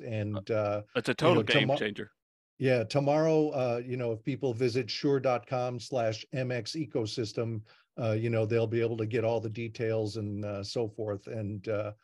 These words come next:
Speaker 1: all the Shure regional app, uh, websites will probably go live at midnight tonight. So.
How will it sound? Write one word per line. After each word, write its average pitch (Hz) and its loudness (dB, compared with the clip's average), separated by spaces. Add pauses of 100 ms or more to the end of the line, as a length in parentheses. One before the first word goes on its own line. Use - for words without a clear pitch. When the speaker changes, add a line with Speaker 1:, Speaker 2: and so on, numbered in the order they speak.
(180)
Speaker 1:
all 123 4
the 120 0
Shure 120 0
regional 113 -2
app, 110 0
uh, 104 -4
websites 110 0
will 107 -2
probably 110 -2
go 110 0
live 110 0
at 110 -6
midnight 110 -4
tonight. 107 -6
So. 104 -10